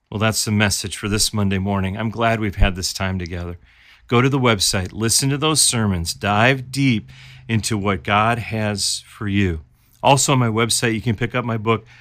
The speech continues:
Simple Bible, where I talk about God's love for us from every book in the Bible. And that's available there for you too, along with all the other encouragement. It's right there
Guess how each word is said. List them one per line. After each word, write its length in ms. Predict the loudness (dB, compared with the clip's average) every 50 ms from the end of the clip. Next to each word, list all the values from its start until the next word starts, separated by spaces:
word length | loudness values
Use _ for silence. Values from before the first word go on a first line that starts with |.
| -20 -20 -20 -20 _ -2
Simple 400 | 0 2 2 2 2 0 -2 0
Bible, 400 | 2 4 4 4 2 2 0 0
where 140 | 2 2
I 80 | 2 2
talk 300 | 0 -2 -4 -4 -4 -4
about 260 | -4 -2 -2 -2 -2
God's 340 | -2 -2 -2 -2 -2 -4 -4
love 240 | -2 -2 -2 -2 -2
for 300 | -4 -6 -4 -2 -2 -2
us 240 | -2 0 0 0 -2
from 340 | -2 -2 -2 -2 -2 -2 -6 -6
every 500 | -4 -4 -4 -4 -4 -6 -4 -4 -4 -4
book 640 | -4 -6 -2 0 0 2 2 0 -2 -6 -10 _ _ _ _ _ _ _
in 180 | -4 -2 0 0
the 80 | 0 -2
Bible. 520 | 0 0 0 2 2 0 -2 -6 -10 -14 _ _ _ _ _ _ _ _ _
And 120 | -4 0
that's 260 | 0 0 0 0 -4
available 420 | -4 -4 -2 -2 -2 0 -2 -2 -2
there 220 | 0 0 0 0
for 180 | -2 -4 -4 -4
you 140 | -2 -2 -2
too, 320 | -4 -4 -2 -2 -2 -2
along 320 | -2 -2 0 0 0 2
with 160 | 0 -2 0 0
all 160 | 0 0 2
the 120 | 2 0
other 220 | 0 0 -2 -2 -4
encouragement. 640 | -6 -6 -4 -2 -2 -2 -2 -4 -4 -4 -4 -4
It's 280 | -6 -8 -8 -10 -8 -6
right 280 | -6 -4 -6 -6 -8 -6
there 320 | -6 -4 -4 -4 -6 -8